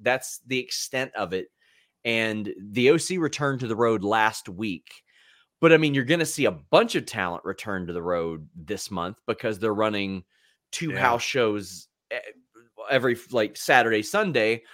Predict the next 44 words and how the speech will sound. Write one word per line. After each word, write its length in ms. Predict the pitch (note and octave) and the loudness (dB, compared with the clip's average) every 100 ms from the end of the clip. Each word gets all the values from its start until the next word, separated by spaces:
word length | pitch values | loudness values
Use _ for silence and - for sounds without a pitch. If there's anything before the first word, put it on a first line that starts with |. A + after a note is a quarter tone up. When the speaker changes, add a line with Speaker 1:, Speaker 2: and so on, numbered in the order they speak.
| - | -14
Speaker 1:
for 120 | - C#3 | -4 -2
this 160 | C3 | 0
holiday 380 | E3+ G3 F#3 C3 | 4 4 4 0
tour 260 | B2 A#2 A#2 | -2 -6 -6
'cause 120 | A#2+ | -8
it's 120 | G#2+ | -8
a 60 | A#2+ | -2
big 280 | C3 A#2 | -2 0
business 360 | G#2 A2 A2 G2+ | -2 -2 -4 -8
tour 280 | - F#3 B2+ | -2 2 2
for 240 | - F#2+ | 0 -6
them. 200 | D#2 D#2+ | -6 -8
Like, 200 | F#2 E2 - _ | -8 -8 -12 _
Speaker 2:
Yeah. 180 | G2+ G2+ | -12 -4
Speaker 1:
even 200 | G#3+ A#3+ | 2 2
if 100 | D#3 | 4
W 240 | F3 F3+ D#3 | 4 6 4
W 200 | D3 D3+ | 2 -4
E 20 | |
gets 340 | F2 D3 D3 | 0 0 0
rid 260 | F#2+ C3 C3+ | -2 0 2
of 360 | A2+ F2 F2 | 0 -2 -8
the 80 | G#2 | -2
live 320 | G#2+ B2 C3+ | 0 2 2
events 320 | A2 A2+ A#2+ A#2+ | 0 -2 -2 0
house 220 | A#2 B2 | 0 0
shows, 280 | C3+ B2+ - _ _ | -2 -4 -6 _ _
they're 140 | G3+ | 2
gonna 180 | G#3 D3+ | 4 2
do 160 | G#2+ A#2+ | 2 -2
their 120 | F#2 | -2
holiday 400 | F#2+ F#2+ E2+ D#2 | -2 -2 -2 -6
tour. 260 | - F2+ - | -10 -12 -10
Like, 80 | A#2+ | -6
Speaker 2:
Mm-hmm. 120 | C#3 | 0
Speaker 1:
that 140 | D#3+ D#3 | 0 0
is 80 | B2 | -2
a 80 | |
very, 520 | G#2+ F2 C#3+ C#3+ B2 G#2+ | -4 0 2 4 2 -2
very 500 | F2 A2 G2 E2+ D#2+ | -2 -2 0 -4 -8
important 420 | F#2 F#2 C#2 D#2+ | -12 -12 -12 -16
tour 280 | E2+ D#2+ D2 | -16 -16 -16
to 100 | C#2+ | -20
them. 220 | D2 | -20